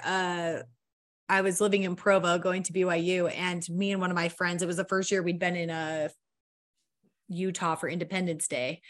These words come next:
and everyone made a huge deal about the Provo parade. Like, it was the greatest thing on earth. Like, people were putting their chairs out a week in advance. People were there, like, five hours before the parade started, making sure no one had moved their chairs.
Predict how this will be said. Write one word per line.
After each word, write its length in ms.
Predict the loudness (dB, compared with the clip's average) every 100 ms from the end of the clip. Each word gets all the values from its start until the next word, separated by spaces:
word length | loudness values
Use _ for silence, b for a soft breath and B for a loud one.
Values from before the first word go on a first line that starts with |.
| B B 0
and 140 | 4
everyone 300 | 4 4 2
made 120 | 2
a 60 | -2
huge 540 | 2 6 8 6 2
deal 240 | 4 4 4
about 220 | 0 -4
the 60 |
Provo 320 | -4 -2 -2 -2
parade. 320 | -2 -2 -2
Like, 160 | -6
it 60 | -4
was 100 | -4
the 100 | -4
greatest 380 | -2 -2 -2 -2
thing 160 | -4
on 80 | -4
earth. 160 | -8 -6
Like, 160 | -4 -2
people 260 | -2 2 2
were 120 | 2
putting 260 | 0 -2
their 100 | -2
chairs 260 | -2 -2 0
out 140 | 0
a 60 | 0
week 320 | -2 -6 -4
in 80 | -4
advance. 640 | -2 0 0 0 0 -4 -6 B B B 2
People 240 | 4 6
were 140 | 4
there, 280 | 2 2 2
like, 220 | 0 -4 -6
five 280 | 2 4 4
hours 300 | 4 2 0
before 280 | -6 -4 -4
the 80 | -4
parade 380 | 0 2 2 0
started, 500 | 2 4 4 2 0
making 280 | -4 -4
sure 180 | -6 -6
no 100 | -6
one 140 | -6 -8
had 160 | -2
moved 320 | 4 6 6
their 200 | 6 4
chairs. 480 | 4 2 4 4 2